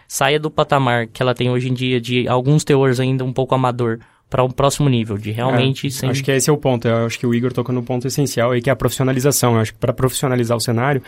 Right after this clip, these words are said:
Speaker 2: a gente requer bastante investimento.
Speaker 1: Exato.
Speaker 2: Então, eu acho que a contribuição dessas marcas não endêmicas pro mercado de esporte eletrônico é o investimento mesmo, é o aporte financeiro. A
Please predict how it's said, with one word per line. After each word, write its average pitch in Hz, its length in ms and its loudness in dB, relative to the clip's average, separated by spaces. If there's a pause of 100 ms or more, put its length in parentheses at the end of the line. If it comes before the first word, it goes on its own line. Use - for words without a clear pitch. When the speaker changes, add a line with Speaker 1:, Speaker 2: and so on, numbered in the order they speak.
Speaker 2:
a - 60 -18
gente - 140 -6
requer 123 320 4
bastante 123 480 2
investimento. 123 680 2
Speaker 1:
Exato. 120 120 0
Speaker 2:
Então, 127 200 2
eu 123 80 2
acho 117 160 0
que 127 200 0
a 117 60 -2 (240)
contribuição 123 520 0
dessas 135 240 2
marcas 120 260 2
não 117 180 4
endêmicas 113 600 0
pro 123 320 0
mercado 113 420 0
de 107 60 -4
esporte 113 320 -4
eletrônico 120 460 0
é 123 160 2
o 123 60 4
investimento 113 540 0
mesmo, 113 240 -2
é 123 260 -2
o 113 80 0
aporte 113 300 -2
financeiro. 110 460 0
A - 160 -8